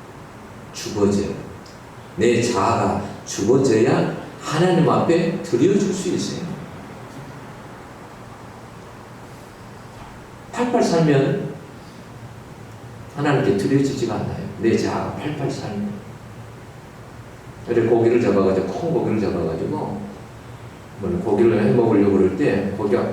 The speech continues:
팔팔 뛰면 그 얼마나 미끄러워요. 그러면 이건 어떻게 할 수가 없잖아요. 그럴 때는 그냥 머리 하나를, 머리를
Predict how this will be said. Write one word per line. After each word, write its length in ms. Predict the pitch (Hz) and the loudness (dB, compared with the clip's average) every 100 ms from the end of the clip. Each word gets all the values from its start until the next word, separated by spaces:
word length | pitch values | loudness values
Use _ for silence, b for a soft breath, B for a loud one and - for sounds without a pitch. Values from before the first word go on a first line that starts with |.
| - - | -6 -8
팔팔 520 | - - - 127 - | -8 -8 0 0 2
뛰면 320 | 139 123 107 | 2 4 2
그 280 | - - 101 | 2 4 4
얼마나 240 | 110 135 | 4 4
미끄러워요. 720 | 113 120 - 131 101 92 - - - - - - - - - | 4 4 4 6 6 6 2 -2 -8 -12 -16 -16 -16 -16 -6
그러면 320 | 127 123 127 | 2 4 4
이건 560 | 110 117 107 104 101 101 - | 4 2 2 2 0 -2 -6
어떻게 460 | 110 107 107 147 101 | -4 -2 0 2 2
할 120 | 127 | 0
수가 220 | 156 180 135 | 0 4 4
없잖아요. 640 | - 107 107 104 - 104 104 - - - - - - - - - - - - | 4 0 0 0 -2 -4 -8 -12 -16 -18 -18 -18 -18 -18 -16 -16 -16 -16 -4
그럴 180 | 127 127 | 2 4
때는 140 | 127 | 4
그냥 160 | 127 123 | 4 4
머리 240 | 113 131 | 4 4
하나를, 520 | 131 135 139 147 - - | 6 6 4 4 0 -2
머리를 460 | 117 127 175 160 - | 2 4 6 4 0